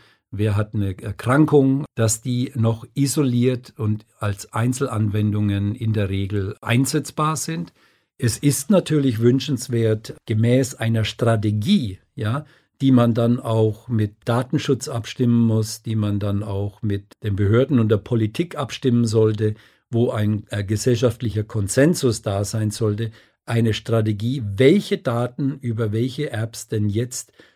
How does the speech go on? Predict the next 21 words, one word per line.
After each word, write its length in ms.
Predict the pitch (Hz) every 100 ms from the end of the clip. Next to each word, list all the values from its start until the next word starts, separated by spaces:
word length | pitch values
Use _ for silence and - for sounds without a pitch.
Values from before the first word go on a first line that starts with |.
| _
zusammengeführt 1200 | - 123 - 123 147 139 127 - 127 127 127 -
werden 340 | 107 113 107 101
sollen, 580 | - 120 120 156 175 170 _ _
damit 600 | 117 113 113 127 147 -
man 540 | 123 117 120 135 123
das 240 | 101 107 -
Risiko 600 | 104 156 160 170 - 135
so 200 | - 120
präzise 680 | 110 107 - 151 143 139
wie 80 | 113
möglich 420 | 113 110 123 120
für 160 | 107 120
den 180 | 117 104
Einzelnen 600 | 95 107 113 123 113 113 -
in 180 | 135
der 200 | 131 117
Zeit 400 | - 113 107 156
nach 220 | 127 110 104
der 120 | 110
generellen 600 | 101 120 147 151 151 143
Isolation 880 | 143 120 139 120 113 - 117 110 113